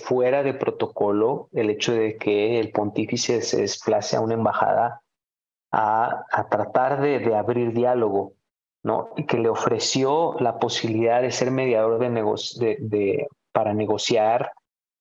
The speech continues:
se lo ofreció directamente al ministro Lavrov,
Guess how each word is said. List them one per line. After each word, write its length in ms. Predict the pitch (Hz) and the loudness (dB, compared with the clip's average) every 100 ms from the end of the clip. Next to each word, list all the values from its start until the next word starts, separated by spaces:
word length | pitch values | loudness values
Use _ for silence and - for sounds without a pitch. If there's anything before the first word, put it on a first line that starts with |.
| _ _ | _ _
se 120 | - | -2
lo 80 | 113 | -2
ofreció 460 | 107 117 - 123 123 | -2 -2 0 0 0
directamente 640 | 123 123 - 123 120 120 | 0 -2 -2 -2 -2 0
al 100 | 120 | 0
ministro 480 | 113 110 107 - 123 | 0 -2 -4 -2 0
Lavrov, 540 | 110 101 107 110 117 | 0 2 2 2 0